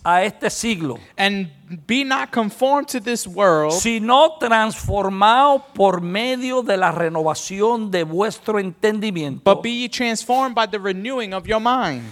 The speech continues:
Speaker 1: para que comprobéis
Speaker 2: that you may prove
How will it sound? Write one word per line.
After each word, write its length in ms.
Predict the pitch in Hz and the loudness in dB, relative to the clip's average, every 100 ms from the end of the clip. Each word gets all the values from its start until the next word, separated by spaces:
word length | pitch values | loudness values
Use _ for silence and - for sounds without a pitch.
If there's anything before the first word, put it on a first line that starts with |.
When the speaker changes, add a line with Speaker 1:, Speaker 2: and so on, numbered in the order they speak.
| - | 0
Speaker 1:
para 300 | - 233 233 | 6 6 6
que 200 | 233 247 | 4 0
comprobéis 1000 | 233 247 233 - 247 233 277 214 - - - _ | 2 2 2 4 6 8 6 4 -4 -14 -20 _
Speaker 2:
that 180 | 190 196 | 0 0
you 240 | 196 240 | 0 -2
may 180 | 247 247 | 0 0
prove 460 | - 330 359 269 | 2 4 4 2